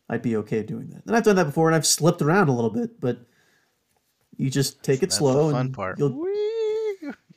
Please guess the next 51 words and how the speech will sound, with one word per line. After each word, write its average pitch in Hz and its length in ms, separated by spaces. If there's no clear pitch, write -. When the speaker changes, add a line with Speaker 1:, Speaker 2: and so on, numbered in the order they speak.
Speaker 1:
That - 0
Speaker 2:
that 196 200
Speaker 1:
is 240 140
the - 80
Speaker 2:
rear - 60
Speaker 1:
fun 143 120
Speaker 2:
end - 80
Speaker 1:
part. 117 180
I, 247 80
I 262 40
Speaker 2:
sliding 143 300
Speaker 1:
did 165 120
a 165 60
Speaker 2:
around. 156 100
Speaker 1:
complete 165 460
one 170 160
eighty 135 380
once. 131 640
I 127 80
was 123 300
Speaker 2:
<laughs> - 300
Speaker 1:
going 151 240
down 151 220
a 151 40
hill, 147 140
and 143 120
I 139 60
turned 156 300
left 156 260
on 143 120
a 131 60
road, 123 460
and 120 540
the 143 80
car 131 260
was 117 140
like, 113 200
"Nope," 208 280
and 147 80
I 139 80
just - 200
completed 160 420
a 143 60
one 147 140
eighty, 156 260
and 131 100
I 131 60
was 127 140
like, 123 180
"All 190 80
right." - 220